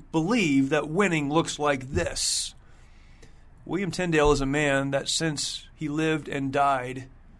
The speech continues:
generations of Christians have talked about, have learned from, have followed. Many reading the manuscripts that he wrote, that he translated into English,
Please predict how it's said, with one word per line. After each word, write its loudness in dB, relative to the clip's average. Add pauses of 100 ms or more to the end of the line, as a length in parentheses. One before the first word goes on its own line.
(300)
generations 0
of -10
Christians -4
have -4
talked 0
about, 2
have -4
learned 0
from, 0
have -6
followed. -2 (840)
Many 6
reading 4
the 0
manuscripts -2
that -6
he -2
wrote, 4
that -2
he -2
translated 0
into -2
English, -4